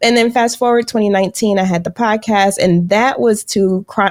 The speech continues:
like, that's to show what other people do to make, spend, save, invest,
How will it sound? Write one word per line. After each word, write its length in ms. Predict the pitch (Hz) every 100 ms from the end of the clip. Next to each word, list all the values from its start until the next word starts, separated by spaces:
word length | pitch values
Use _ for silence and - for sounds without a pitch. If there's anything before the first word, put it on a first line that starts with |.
| -
like, 280 | 202 190 -
that's 240 | 233 330
to 100 | -
show 400 | 220 - 175 151 -
what 240 | 175 147 -
other 240 | 359 330
people 300 | 226 202 185
do 400 | 170 160 151 165 - _
to 120 | - 196
make, 240 | 180 160
spend, 460 | - - 156 156 156
save, 340 | 160 151 147
invest, 720 | 156 147 143 143 143 -